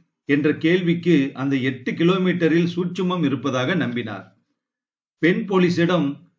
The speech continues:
திவ்யாவை கஸ்டடியில் வைத்திருக்க சொல்லிவிட்டு ஸ்டேஷனை விட்டு வெளியே வந்தார். டிரைவரை அழைத்து ஜீப்பை எடுக்கச் சொல்லி நேராக பாஸ்கரின் வீட்டுக்கு மறுபடியும் சென்றார். யோசித்தார்.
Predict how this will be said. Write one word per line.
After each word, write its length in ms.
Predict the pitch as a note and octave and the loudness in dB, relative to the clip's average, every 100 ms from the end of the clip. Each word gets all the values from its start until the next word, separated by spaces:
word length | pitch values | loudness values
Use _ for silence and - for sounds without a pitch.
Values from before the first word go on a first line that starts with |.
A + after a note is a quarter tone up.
| _ B2+ | _ -2
திவ்யாவை 500 | D#3 F3+ G#3+ G#3+ F3+ | -2 2 0 4 2
கஸ்டடியில் 520 | F3 D3 - G3+ G#3 F3+ | 2 -4 -2 -2 -2 2
வைத்திருக்க 480 | D3+ D3+ D#3+ D#3 | 2 2 -2 -2
சொல்லிவிட்டு 840 | D#3+ D3 C#3+ C3+ A#2 F3 C3 B2+ - _ _ | -2 0 0 0 0 0 0 -4 -16 _ _
ஸ்டேஷனை 560 | - D#3 F#3+ F#3 A3 | -2 0 2 0 -4
விட்டு 300 | D#3+ C3 F#3+ | -2 -2 0
வெளியே 320 | D3 B2+ D3+ D3 | 2 4 6 4
வந்தார். 560 | B2 A2+ G#2 G2 - _ _ _ _ B2 | 2 -4 -6 -12 -20 _ _ _ _ -10
டிரைவரை 440 | C3 D3+ A3 A#3+ G#3 | 0 2 4 4 6
அழைத்து 640 | D#3 D#3 C#3+ F3 D3 D3 A2+ | 4 4 2 2 2 2 -4
ஜீப்பை 360 | D#3 A3 B3 G#3+ | -8 -6 -2 2
எடுக்கச் 420 | D#3 D3+ F3+ - | 2 2 0 0
சொல்லி 520 | D#3 D#3+ E3 C3 - _ _ _ | 0 4 4 2 -6 _ _ _
நேராக 600 | B2+ D#3+ G3+ F#3+ F3+ G3 | 0 2 2 2 0 0
பாஸ்கரின் 600 | C3 D3 F3+ A#3 G#3+ F3+ | 0 0 0 0 0 2
வீட்டுக்கு 480 | D#3 - C3 G#3+ | 2 2 -2 -2
மறுபடியும் 580 | F3+ C3+ E3+ F#3 F3 G#3+ | 0 2 4 4 4 2
சென்றார். 680 | G3 C#3 A#2+ G#2+ G#2 - _ _ _ _ _ _ B2 | -2 -4 -2 -6 -8 -14 _ _ _ _ _ _ 2
யோசித்தார். 680 | F3 G3 F#3+ - B2+ G#2+ | 2 2 -4 -4 -6 -6